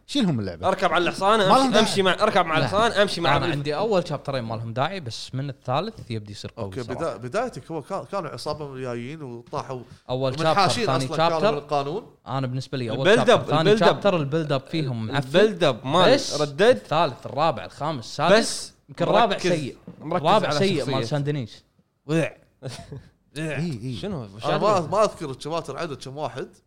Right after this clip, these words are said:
Speaker 4: أنا
Speaker 1: ستة،
Speaker 4: مش
Speaker 1: ستة.
Speaker 2: قاعد يتهرب، قاعد يتهرب، أنا ما أذكر.
Speaker 4: لا والله، من
Speaker 3: شوف.
Speaker 4: زمان، من زمان، من، من
Speaker 1: ما يصير ما
Speaker 4: لاعب.
Speaker 1: تذكر أنت الوحيد فينا يوم طلع بلاتينيوم.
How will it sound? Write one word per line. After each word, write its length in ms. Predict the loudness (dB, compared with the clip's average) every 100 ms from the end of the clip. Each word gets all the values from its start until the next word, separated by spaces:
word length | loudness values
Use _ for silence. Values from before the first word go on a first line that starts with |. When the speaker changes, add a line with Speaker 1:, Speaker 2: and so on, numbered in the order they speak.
| _ -18
Speaker 4:
أنا 100 | -4
Speaker 1:
ستة، 240 | -2 -2
Speaker 4:
مش 60 | -2
Speaker 1:
ستة. 120 | -2
Speaker 2:
قاعد 200 | -4 -2
يتهرب، 340 | 0 4 4 4
قاعد 200 | 2 0
يتهرب، 240 | -2 -2
أنا 100 | -2
ما 100 | -2
أذكر. 100 | 0
Speaker 4:
لا 80 | 2
والله، 200 | 4 4
من 60 | 2
Speaker 3:
شوف. 100 | 2
Speaker 4:
زمان، 140 | 2
من 60 | 0
زمان، 200 | -2 -2
من، 340 | -2 -4 -2
من 60 | 0
Speaker 1:
ما 60 |
يصير 160 | 2 2
ما 60 |
Speaker 4:
لاعب. 120 | 2 2
Speaker 1:
تذكر 220 | 0 0
أنت 120 | 0
الوحيد 240 | 0 0
فينا 200 | 0 0
يوم 80 | 0
طلع 180 | 0 -4
بلاتينيوم. 420 | -4 -8 -8 -12